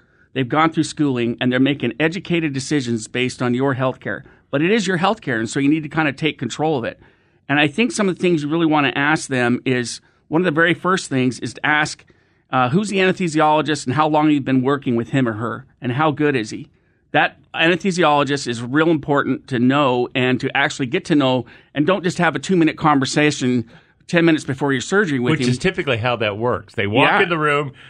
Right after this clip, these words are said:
Speaker 2: they introduce themselves, and you've got, like, two minutes to have the conversation and ask them.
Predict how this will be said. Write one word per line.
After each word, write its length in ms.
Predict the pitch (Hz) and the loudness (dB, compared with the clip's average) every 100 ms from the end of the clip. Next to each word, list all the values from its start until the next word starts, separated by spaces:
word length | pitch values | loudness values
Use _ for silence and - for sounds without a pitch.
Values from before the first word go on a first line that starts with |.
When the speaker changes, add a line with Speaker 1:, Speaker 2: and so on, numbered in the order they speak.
| - | -8
Speaker 2:
they 120 | 131 | -2
introduce 500 | 143 139 123 151 151 - | 0 0 0 0 0 -4
themselves, 480 | 120 - 120 113 | -6 -2 -2 -2
and 80 | 104 | -4
you've 160 | 117 117 | -4 -2
got, 180 | 117 117 | -4 -2
like, 300 | 113 98 _ _ _ | -4 -6 _ _ _
two 240 | - 170 170 | -4 0 2
minutes 320 | 147 139 127 | 0 0 -4
to 120 | - | -8
have 280 | 110 131 123 | -4 -4 -4
the 80 | 117 | -8
conversation 760 | 123 117 107 - 123 131 - | -4 -4 -6 -8 -6 -6 -8
and 140 | 113 110 | -10 -6
ask 340 | 113 120 - | -4 -4 -6
them. 280 | 113 101 101 | -12 -12 -12